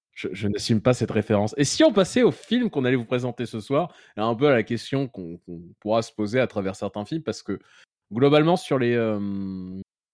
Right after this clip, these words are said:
c'est, euh, cette, euh, sur les quatre films qu'on va vous présenter,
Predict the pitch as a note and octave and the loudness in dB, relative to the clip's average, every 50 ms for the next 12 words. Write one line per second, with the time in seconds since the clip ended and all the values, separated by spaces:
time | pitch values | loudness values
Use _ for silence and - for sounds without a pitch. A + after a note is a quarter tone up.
0 | _ _ _ _ _ _ _ _ B2+ C3 A#2 - - A#2+ A2 G#2 G#2 G2+ G2 F#2+ | _ _ _ _ _ _ _ _ -20 -20 -18 -12 -6 -4 -4 -2 -2 -2 -4 -4
1 | F#2 F2+ - - - G2+ _ - G2+ F#2+ F#2+ F#2 F#2 F2+ F#2 F2+ F2+ F2+ F#2+ - | -6 -8 -10 -10 -10 -10 _ -6 -4 -4 -4 -4 -4 -4 -6 -6 -8 -10 -12 -14
2 | _ _ _ _ _ _ _ _ _ - A2+ A2+ - - - G3 G3+ - - - | _ _ _ _ _ _ _ _ _ 0 2 2 2 4 4 2 2 2 0 -4
3 | - G#3 G#3+ - - C3+ A#2 A#2 B2 A2+ G#2+ B2 A#2 - - - - - A#3 A#3+ | -2 -2 -2 0 -2 -2 0 0 0 0 0 -4 -6 -6 -8 -10 -2 0 2 2
4 | F#3+ D3+ C#3+ C3 - - C#3 C#3 D3+ F3 - | 4 2 0 0 0 0 2 2 2 0 -4